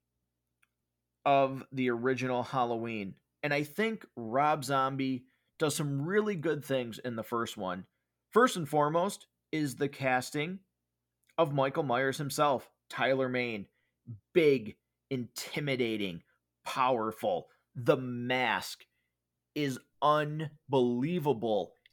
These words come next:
in this movie. I love this version of the Michael Myers mask. It's been sitting under a floorboard for twenty years, and it's rotted, and mo-, it's,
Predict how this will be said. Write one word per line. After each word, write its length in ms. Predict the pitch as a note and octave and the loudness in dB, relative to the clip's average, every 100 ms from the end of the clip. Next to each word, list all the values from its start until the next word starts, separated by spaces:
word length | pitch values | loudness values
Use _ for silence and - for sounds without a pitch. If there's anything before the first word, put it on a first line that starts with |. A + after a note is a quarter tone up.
| _ | _
in 380 | D#3 C#3+ C3+ C3 _ - | -4 -2 -4 -8 _ -16
this 400 | A2+ C3+ B2 B2 | 2 2 2 0
movie. 480 | B2 A#2+ G#2+ G2 - _ - | 0 0 0 -4 -6 _ 2
I 180 | C#3 D3 | 4 4
love 580 | C3 B2 B2 A#2 G#2 G#2 _ | 2 2 4 4 2 -4 _
this 240 | B2+ B2 G#2+ | -2 -2 0
version 480 | A#2 A2+ A2 G2+ - _ | -4 -4 -4 -8 -10 _
of 180 | B2 B2 | 0 0
the 80 | A#2+ | 0
Michael 360 | A#2 A2+ A2+ A2 | -2 -2 0 -2
Myers 420 | G#2 G2+ G2+ - | -2 -2 -2 -4
mask. 440 | G#2 F2 E2 - _ _ _ - | -4 -2 -2 -4 _ _ _ -6
It's 120 | C3 | -6
been 200 | - A#2+ | -2 -4
sitting 500 | G#2+ - E3 D#3 D#3 - | -4 -4 -2 -2 -2 -4
under 280 | C3 A2+ | -2 0
a 60 | F2+ | 0
floorboard 840 | - C3+ C3+ C3+ A#2+ B2+ B2 B2 - _ _ | -4 -2 2 2 2 4 4 2 -4 _ _
for 280 | - A2 - - | -8 -8 -8 -16
twenty 420 | - E3 D#3+ D3 | -4 0 0 -2
years, 800 | A#2 G#2+ A2+ D3+ C3 G2+ A#2+ - _ _ _ _ _ _ _ _ _ _ _ _ _ _ _ _ _ - | -6 -8 -6 0 0 0 -4 -8 _ _ _ _ _ _ _ _ _ _ _ _ _ _ _ _ _ 0
and 140 | D3+ | 0
it's 180 | B2+ - | 0 -4
rotted, 840 | G2+ G2 A#2+ A#2+ B2+ C3 B2+ A#2+ - | -10 -2 2 6 6 4 0 -2 -6
and 220 | G#2+ G2 | -8 -6
mo-, 160 | A2+ - | -6 -6
it's, 240 | D3 C#3+ | -6 -8